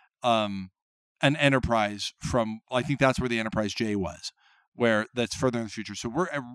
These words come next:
we're, like, around that era somewhere that, that, that the Discovery is just out there somewhere and has been abandoned by its crew.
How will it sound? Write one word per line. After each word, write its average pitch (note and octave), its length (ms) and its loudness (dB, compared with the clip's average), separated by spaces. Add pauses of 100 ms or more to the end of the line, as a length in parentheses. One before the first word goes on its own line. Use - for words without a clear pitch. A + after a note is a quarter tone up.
(100)
we're, D3+ 160 0
like, F3+ 220 0
around C3 460 0
that A#2+ 280 4
era G2+ 360 2
somewhere G2+ 560 -4 (320)
that, A#2 160 0 (160)
that, A2+ 260 0 (280)
that G#2+ 260 -2 (840)
the B2 160 -2
Discovery B2 580 4
is G#2+ 120 -2
just - 320 -4 (440)
out D3+ 200 6
there G2+ 160 -2
somewhere G2 440 -6 (260)
and B2 120 -4
has C#3 180 8
been C#3 120 2
abandoned B2+ 640 2
by A2+ 160 4
its G#2+ 220 -2
crew. - 220 -8